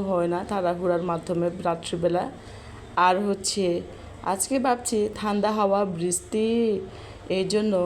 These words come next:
ভাবছি লুচি বানাবো। লুচি কতদিন খাই না। শীতকালে আমরা ঘন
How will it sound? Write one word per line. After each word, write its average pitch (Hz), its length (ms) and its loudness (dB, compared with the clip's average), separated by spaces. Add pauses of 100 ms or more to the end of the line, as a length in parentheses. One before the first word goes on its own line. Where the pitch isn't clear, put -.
(120)
ভাবছি - 400 -2
লুচি 190 460 0
বানাবো। 165 460 0
লুচি 185 300 -2 (160)
কতদিন 208 500 2
খাই 196 240 -2
না। 165 140 -2 (520)
শীতকালে 285 520 0
আমরা 247 220 4
ঘন 226 240 0